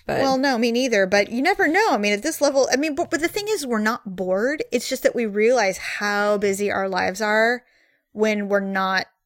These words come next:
Speaker 2: doing what we do. It's so weird. Like, normally I'm up and doing stuff by eight o'clock.
Speaker 1: Yes.
Speaker 2: And I've,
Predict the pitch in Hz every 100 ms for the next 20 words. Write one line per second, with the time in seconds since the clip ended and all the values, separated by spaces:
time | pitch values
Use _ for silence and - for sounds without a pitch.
0 | _ _ _ _ - 208 196 208 202 190
1 | 185 - 214 202 196 196 - - 202 _
2 | _ 233 226 - - 220 202 214 208 208
3 | 190 214 262 330 240 208 - 233 269 220
4 | 226 196 202 247 - 180 180 175 190 175
5 | 262 277 196 196 - _ - 117 240 214
6 | 214